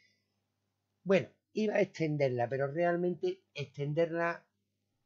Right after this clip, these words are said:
no viene a cuento, porque si os dais cuenta, veis lo que hacemos con la imagen.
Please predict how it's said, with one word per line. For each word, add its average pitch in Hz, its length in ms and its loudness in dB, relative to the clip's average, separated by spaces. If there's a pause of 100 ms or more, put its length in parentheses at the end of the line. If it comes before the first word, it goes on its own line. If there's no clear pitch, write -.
(180)
no 147 520 -2
viene 160 240 -2
a 135 80 -2
cuento, 139 420 -4
porque 107 180 -8
si - 160 -10
os 113 100 -4
dais 175 200 -4
cuenta, 165 500 -6
veis 143 240 -6
lo 160 160 -6
que 147 80 -16
hacemos 156 380 -14
con 135 160 -10
la 123 80 -8
imagen. 131 460 -16